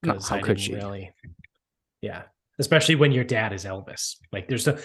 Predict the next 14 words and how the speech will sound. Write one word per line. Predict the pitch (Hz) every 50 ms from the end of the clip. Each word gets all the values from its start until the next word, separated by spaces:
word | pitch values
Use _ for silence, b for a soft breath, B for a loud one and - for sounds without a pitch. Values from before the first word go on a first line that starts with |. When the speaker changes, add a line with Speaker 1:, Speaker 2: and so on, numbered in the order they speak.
| B B
Speaker 2:
like, | 151 156 135
we've | 175 185 151
talked | - 165 151 147 -
about | 156 156 151 143
that | 151 147 139
in | 135 127 120
sports | - - - 135 127 127 131 131 -
before. | - 143 139 - - 139 139 143 143 143 B B B
We've | 147 147 135
had | 151 139 123 131
this | 117 -
conversation | - 113 101 101 101 - 120 104 95 90 107 104
where, | 104 104 107 110
like, | 104 104 98 98 95 -